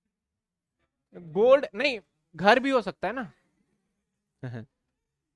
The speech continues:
तो घर जबरदस्ती अगर छीन लेता है गवर्नमेंट, अभी करेंगे अगला, वो थोड़ा बड़ा सेक्शन है,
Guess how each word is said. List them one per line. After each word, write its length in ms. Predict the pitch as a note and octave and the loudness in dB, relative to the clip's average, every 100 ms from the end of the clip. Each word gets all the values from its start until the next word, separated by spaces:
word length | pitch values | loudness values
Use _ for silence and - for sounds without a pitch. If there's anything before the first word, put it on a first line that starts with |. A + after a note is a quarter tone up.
| _ _ _ _ _ | _ _ _ _ _
तो 100 | G#3+ | -6
घर 300 | G3 F#3 A#3 | -2 4 4
जबरदस्ती 680 | A3 A3 A3+ G#3+ A3 - C4+ | 6 0 0 0 -2 -2 -2
अगर 160 | B3 A#3+ | 0 0
छीन 380 | - - A#3 C4+ | -4 -8 -6 0
लेता 280 | B3 A3 | 0 2
है 80 | G#3 | 0
गवर्नमेंट, 640 | G3 F#3 F3+ F#3 A#3+ C4 - _ _ - | 0 -2 -2 -4 -6 -8 -20 _ _ -10
अभी 160 | F3 A3+ | -6 -2
करेंगे 320 | G#3+ G#3 A3+ | 0 0 -4
अगला, 320 | G3 G#3 A#3 _ F3+ | -4 -4 -6 _ -10
वो 140 | F#3+ | -8
थोड़ा 220 | G#3+ G#3+ | -4 -4
बड़ा 280 | F#3 F3 G3 | -2 -2 -2
सेक्शन 420 | G#3+ F#3+ A3 G#3 | -4 -10 -10 -10
है, 180 | A#3+ A3 | -12 -18